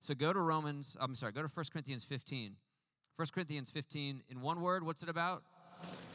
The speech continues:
Resurrection,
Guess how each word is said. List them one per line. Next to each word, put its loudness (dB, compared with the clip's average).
Resurrection, 4